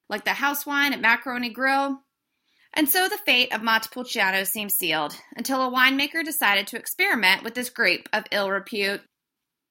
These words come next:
Apparently she, or he, perhaps, but this is my made-up story, was successful, and other vineyards started following her lead. The problem for these producers was,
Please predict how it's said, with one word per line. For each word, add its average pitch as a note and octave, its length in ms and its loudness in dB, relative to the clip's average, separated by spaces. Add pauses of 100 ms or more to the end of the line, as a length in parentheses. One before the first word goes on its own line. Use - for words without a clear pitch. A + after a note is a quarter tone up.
Apparently C#4 600 0
she, A3 600 0 (400)
or D4 220 0
he, G3 360 0
perhaps, G#3 720 -2 (100)
but - 120 -14
this C5 140 -4
is A#3 120 -4
my F#3+ 220 4
made-up E3+ 320 0
story, F#3+ 600 0 (440)
was D#4 160 4
successful, F#3+ 760 -2 (200)
and C4+ 160 0
other D#4 260 4
vineyards A#3 460 -2
started G#3 280 -2
following F#3 440 2
her F#3+ 100 -4
lead. D#3 480 -6 (540)
The D4+ 60 -8
problem E4+ 560 2
for A#3+ 140 -4
these A#3 220 -4
producers F#3+ 600 -4
was, G3 540 4